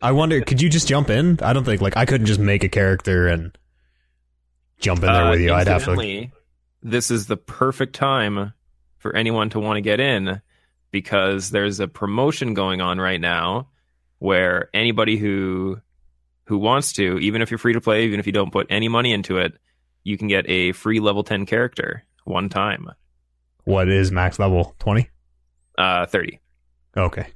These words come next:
Speaker 1: Uh,
Speaker 2: So.
Speaker 1: yeah, maybe. We'll see. I might cash in my free level ten.
Speaker 2: Yeah,
Speaker 1: And then
Speaker 2: and,
Speaker 1: play for
Speaker 2: uh,
Speaker 1: five
Speaker 2: my,
Speaker 1: minutes and never
Speaker 2: my
Speaker 1: again.
Speaker 2: character I'm running is level eleven right now, so
Speaker 1: Oh,
Speaker 2: that's, like, right
Speaker 1: shit.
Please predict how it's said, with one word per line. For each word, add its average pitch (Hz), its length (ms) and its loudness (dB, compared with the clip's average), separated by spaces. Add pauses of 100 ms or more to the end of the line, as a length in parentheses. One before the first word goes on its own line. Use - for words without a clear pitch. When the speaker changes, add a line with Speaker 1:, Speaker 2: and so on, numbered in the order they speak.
(640)
Speaker 1:
Uh, 90 200 -2
Speaker 2:
So. 90 260 0 (480)
Speaker 1:
yeah, 107 280 2
maybe. 113 280 2 (100)
We'll 120 140 0
see. 90 240 -2 (1400)
I 101 60 0
might 87 420 0
cash 87 300 0
in 92 80 0
my 87 160 0
free - 160 -2
level 90 220 2
ten. 92 280 -2 (1040)
Speaker 2:
Yeah, 110 240 0
Speaker 1:
And 95 100 0
then 92 120 2
Speaker 2:
and, 92 80 0
Speaker 1:
play 98 100 2
for 92 120 0
Speaker 2:
uh, - 20 2
Speaker 1:
five 92 220 0
Speaker 2:
my, 90 120 0
Speaker 1:
minutes 95 240 0
and 101 60 0
never 90 160 2
Speaker 2:
my 92 80 4
Speaker 1:
again. 92 100 4
Speaker 2:
character 104 260 0
I'm 107 140 -8
running 107 200 -8 (100)
is 95 80 -14
level 98 260 2
eleven 101 320 2
right 95 180 0
now, 58 200 -4
so - 200 -6
Speaker 1:
Oh, - 160 -8 (120)
Speaker 2:
that's, - 40 -6
like, 127 220 2
right 156 120 4
Speaker 1:
shit. 156 440 2